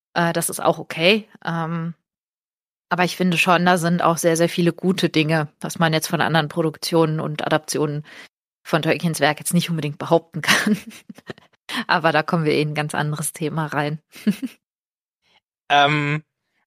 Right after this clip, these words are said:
Speaker 2: ich hätte als nächstes, äh, die Frage, wie ist denn so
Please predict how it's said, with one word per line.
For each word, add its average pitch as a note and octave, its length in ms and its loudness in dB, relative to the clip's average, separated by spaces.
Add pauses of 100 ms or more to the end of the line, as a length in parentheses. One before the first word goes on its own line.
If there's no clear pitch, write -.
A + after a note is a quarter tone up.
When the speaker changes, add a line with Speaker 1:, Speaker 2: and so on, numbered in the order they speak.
Speaker 2:
ich - 240 -4
hätte C#4+ 520 0 (840)
als C#3+ 280 0
nächstes, G3+ 720 0
äh, D3 300 2 (320)
die C#3 100 -6
Frage, D#3 420 2
wie C3+ 100 -10
ist - 180 -4
denn E3 120 0
so C#3+ 300 -4